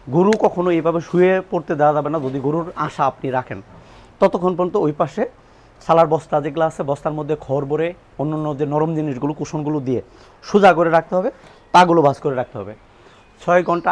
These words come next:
আট ঘন্টা পর পর গরুগুলোকে ডাইন আর বাম করতে হবে যদি কোনো কারণে শুয়ে পড়ে, এবং পাগুলো ম্যাসাজ করতে হবে। এ-, এগুলো হলো পুরোপুরি যেন, আহ, রিফ্লেক্স করে, এই জিনিসগুলো করতে হবে।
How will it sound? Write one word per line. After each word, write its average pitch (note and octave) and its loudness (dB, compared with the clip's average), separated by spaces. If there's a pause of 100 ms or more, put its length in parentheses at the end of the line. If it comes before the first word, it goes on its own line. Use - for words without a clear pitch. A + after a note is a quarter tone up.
আট D#3+ 2
ঘন্টা D3 0
পর F#3 4
পর G#3 4 (100)
গরুগুলোকে D3 2 (360)
ডাইন F3 6
আর E3 4
বাম D3+ 0 (100)
করতে C3+ -6
হবে A2 -10
যদি C3 -6
কোনো D3+ -4
কারণে C3 -6
শুয়ে D#3+ 2 (100)
পড়ে, E3+ 4 (560)
এবং D3 0 (240)
পাগুলো F#3+ 8 (100)
ম্যাসাজ D3+ -4
করতে F3 -2
হবে। G3 0 (380)
এ-, - -6
এগুলো D3+ 0
হলো F3+ 0 (420)
পুরোপুরি G#3 0
যেন, D3+ 0
আহ, - -6 (440)
রিফ্লেক্স F3 -2
করে, E3 -4 (360)
এই D#3 4
জিনিসগুলো D#3+ 2
করতে E3+ -2
হবে। F3+ 2